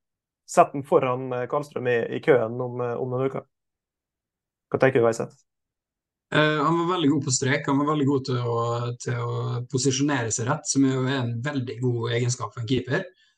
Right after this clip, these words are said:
Speaker 2: Eh, helt forferdelig i feltet. Jeg mener at på, på to en så bør han ut og plukke, og, eh, og egentlig på to to, ja, kan, han kan ikke lastes for to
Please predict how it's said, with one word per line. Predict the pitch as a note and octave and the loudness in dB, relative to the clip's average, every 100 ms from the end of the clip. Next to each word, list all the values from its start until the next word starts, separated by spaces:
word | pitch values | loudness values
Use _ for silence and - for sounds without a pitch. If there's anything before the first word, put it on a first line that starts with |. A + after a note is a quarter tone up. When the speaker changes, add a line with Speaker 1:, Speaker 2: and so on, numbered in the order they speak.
| _ - | _ 0
Speaker 2:
Eh, | C3 B2+ | 0 2
helt | F#3 B2+ | -2 -4
forferdelig | C3 - D3 A2+ A2+ A2 | -6 -4 -4 -6 -14 -8
i | |
feltet. | C3+ A#2 - A2 B2 | -6 -6 -8 -8 -4
Jeg | A#2+ B2 | -2 2
mener | B2+ B2 | 2 2
at | B2 | -2
på, | B2+ A#2 A#2 A#2 A#2 A#2 A#2 A#2+ | -6 -4 -2 -2 -2 -2 -4 -6
på | - A2+ | -2 -2
to | B2+ A#2+ | 2 2
en | D#3 G3 | 2 0
så | C#3 B2 | -2 -2
bør | A#2+ | 0
han | A#2+ A#2+ | -2 -2
ut | A#2+ A2+ - | -4 -4 -6
og | A2+ A2+ | -4 -4
plukke, | A#2 B2 C#3 G3 G3+ _ _ _ _ - | -4 -2 0 -2 -2 _ _ _ _ 2
og, | B2+ B2+ B2 | 4 6 4
eh, | B2 A#2+ A#2+ A#2+ A#2+ A#2+ | 2 2 0 -2 -2 -4
og | B2 A#2+ A#2 A#2 A#2 A2+ A#2+ | -4 -4 -4 -4 -4 -6 -6
egentlig | A#2 A2 D3 | -6 -4 -6
på | - B2 | -6 -4
to | A#2+ | -4
to, | A2 - | -4 -6
ja, | B2 B2 | -6 -4
kan, | B2 | 0
han | B2 C3 | 4 4
kan | D3 | 4
ikke | B2 C#3+ | 0 -2
lastes | C#3+ B2+ | -2 -4
for | B2+ | -4
to | B2+ | -2